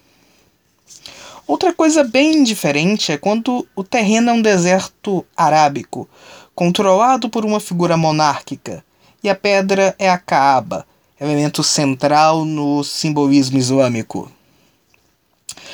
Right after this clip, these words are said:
Quais são os argumentos que devem embasar a discussão?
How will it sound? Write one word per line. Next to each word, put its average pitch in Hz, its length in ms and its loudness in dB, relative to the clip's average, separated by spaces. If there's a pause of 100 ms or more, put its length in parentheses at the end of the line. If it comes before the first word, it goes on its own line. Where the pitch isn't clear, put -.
(260)
Quais 330 200 0
são 403 160 2
os 349 100 0
argumentos 220 520 -2
que 180 120 -6
devem 160 420 0
embasar 131 680 -2 (300)
a 156 100 -2
discussão? 147 560 -4